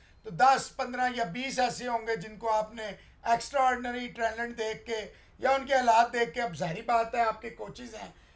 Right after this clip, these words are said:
किराए हैं, ब-, बिल्स हैं, आपने obviously आना जाना है, पेट्रोल है, तो आप इससे ज़्यादा को तो फ्री नहीं दे सकते, अ, पैसे देने पड़ते हैं। तो मुझे बताएं, जब आपके पास नौकरी नहीं होगी या आपका फ्यूचर ही नहीं होगा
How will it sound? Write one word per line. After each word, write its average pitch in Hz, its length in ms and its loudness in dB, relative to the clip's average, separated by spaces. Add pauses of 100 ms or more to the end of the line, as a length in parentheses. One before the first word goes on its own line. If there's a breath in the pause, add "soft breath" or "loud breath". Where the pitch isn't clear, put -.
(260 soft breath)
किराए 240 360 8
हैं, 226 420 2 (320 soft breath)
ब-, 220 240 0
बिल्स 269 320 6
हैं, 233 300 4
आपने 247 640 4 (360 soft breath)
obviously 247 500 4
आना 233 300 6
जाना 214 320 2
है, 233 120 10
पेट्रोल 226 480 2
है, 202 100 4 (600 loud breath)
तो 294 60 6 (280)
आप 262 400 4
इससे 254 220 -6
ज़्यादा 233 300 6
को 233 160 -4
तो 202 480 -8
फ्री 208 300 -10
नहीं 226 140 -8
दे 262 160 -8
सकते, 196 320 -10
अ, - 640 -12
पैसे 190 560 -2
देने 214 240 -4
पड़ते 208 340 -4
हैं। - 320 -14 (120)
तो 269 40 -18
मुझे 277 160 -12
बताएं, 254 380 -2
जब 247 180 -4
आपके 240 200 -2
पास 240 220 -8
नौकरी 202 400 -6
नहीं 233 140 -8
होगी 185 360 -8
या 226 80 2
आपका 226 220 -4
फ्यूचर 233 440 -2
ही 262 60 -8
नहीं 247 100 -6
होगा 185 380 -4